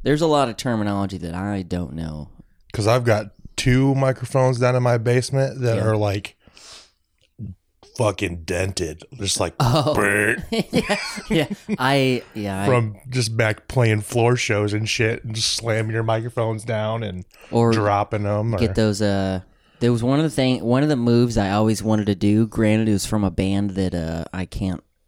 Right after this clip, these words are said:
Speaker 1: well, it was from an artist, specifically one artist individually that I can't support anymore, Lost Prophets. But <laughs> I fucking love that band, and one of the music videos he does,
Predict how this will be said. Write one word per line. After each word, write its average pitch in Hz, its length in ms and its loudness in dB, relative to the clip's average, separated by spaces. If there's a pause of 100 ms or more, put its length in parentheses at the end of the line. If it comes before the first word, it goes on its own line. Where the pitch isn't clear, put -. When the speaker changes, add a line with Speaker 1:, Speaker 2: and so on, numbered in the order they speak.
(100)
Speaker 1:
well, 123 380 2 (440)
it 143 100 2
was 147 120 4
from 156 180 2
an 120 220 2
artist, 110 640 0
specifically 143 680 2
one 117 260 4
artist 104 320 2
individually 101 460 2
that 92 40 -2
I 92 80 -2
can't 95 280 -4
support - 340 -4
anymore, 85 380 -4 (280)
Lost 85 420 0
Prophets. - 680 -2 (340)
But 113 340 2
<laughs> - 40 -2
I - 920 0
fucking 110 340 -6
love 196 220 2
that 151 180 0
band, 160 240 4
and 123 260 0
one 170 140 2
of 208 40 0
the 196 60 2
music 165 320 2
videos 127 360 2
he 120 100 -2
does, 120 440 0